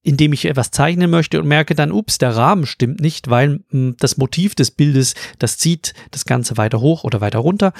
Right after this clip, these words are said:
Und hier hatte ich wirklich das Problem, dass ich die, die Sprechblasen nicht mehr reinbekommen habe. Also muss ich das Ganze etwa um ein Drittel hochschieben, nachdem ich die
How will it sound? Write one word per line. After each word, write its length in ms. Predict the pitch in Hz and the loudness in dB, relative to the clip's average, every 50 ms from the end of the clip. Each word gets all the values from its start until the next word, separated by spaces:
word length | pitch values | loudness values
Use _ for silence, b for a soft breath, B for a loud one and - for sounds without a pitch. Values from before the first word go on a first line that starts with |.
| B B B B | B B B B
Und 140 | B 143 120 | B -2 0
hier 140 | 127 143 143 | 2 2 2
hatte 140 | 135 - 143 | 2 0 -4
ich 100 | - - | -4 -4
wirklich 240 | 127 123 131 120 - | -4 -2 -4 -4 -2
das 160 | 120 - - | -2 -4 -2
Problem, 400 | - 123 120 135 139 147 156 151 | -2 -2 0 2 2 2 2 2
dass 180 | 143 131 - | 0 0 -2
ich 100 | - - | -4 -8
die, 300 | - - 120 120 120 117 B B B B B B B B B 135 | -6 -2 0 0 0 0 B B B B B B B B B -2
die 80 | 117 | 0
Sprechblasen 560 | - - - 240 247 - - 135 110 107 110 | 0 2 2 0 0 2 0 0 0 2 0
nicht 120 | 107 - - | -4 -2 -2
mehr 120 | 110 98 | -2 0
reinbekommen 560 | 101 98 101 101 - - - - 107 107 104 | 0 0 0 -2 -6 -6 -4 -4 -4 -2 -2
habe. 220 | 107 104 104 101 104 | -2 -2 0 0 0
Also 140 | 113 113 113 | 0 0 2
muss 240 | 117 143 160 - | 2 2 2 0
ich 120 | 175 151 - | -2 -2 -2
das 160 | 143 - - | -2 -2 0
Ganze 340 | - 135 151 160 - - - | 0 0 0 0 -2 0 0
etwa 220 | 156 147 - 156 | 0 0 0 -2
um 140 | - 135 135 | -2 0 0
ein 200 | 131 123 127 123 | 2 2 2 0
Drittel 460 | 139 120 156 165 - 165 151 151 143 B B B B B | 2 0 0 2 4 4 4 4 2 B B B B B
hochschieben, 720 | - - 170 190 170 - - - - 139 123 120 120 120 | -2 0 0 0 0 -2 -6 -6 -4 -2 -2 -2 -2 0
nachdem 360 | 113 113 107 - - 117 110 110 | -2 -2 -4 -4 -4 -4 -4 -4
ich 160 | 110 - - | -6 -8 -8
die 280 | - 107 98 98 101 | -8 -6 -6 -6 -6